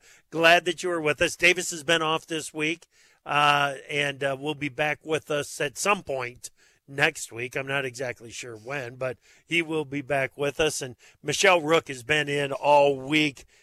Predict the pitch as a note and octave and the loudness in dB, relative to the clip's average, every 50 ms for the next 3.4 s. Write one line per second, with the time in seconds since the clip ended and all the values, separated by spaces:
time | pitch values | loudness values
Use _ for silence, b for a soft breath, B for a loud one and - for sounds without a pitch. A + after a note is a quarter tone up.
0 | _ _ _ - - F3+ E3+ D3 E3+ E3 D#3 C#3+ - - D3 C#3 B2+ D3+ D3+ D#3 | _ _ _ 4 4 4 4 2 -2 -2 -2 -4 -6 -8 -8 -4 2 4 6 6
1 | D#3 D#3 D#3 E3 - - D3+ C3+ C3 - - F#3 E3+ E3+ D#3+ D3+ D3 C3+ - - | 6 4 2 -2 -4 -4 -10 -10 -10 0 2 4 4 4 2 0 -6 -8 -8 -8
2 | - G3 A3 G#3+ F3+ D#3+ D#3 E3 D3+ C#3+ C3+ _ E3+ F3 E3+ D3+ - D#3+ D#3 C#3+ | 0 4 4 4 4 0 -4 -2 -2 -2 -2 _ -4 -4 -4 -4 -4 -4 -4 -4
3 | C#3+ C3 - E3 E3 F3+ G#3 G3+ | -4 -2 2 4 6 6 4 4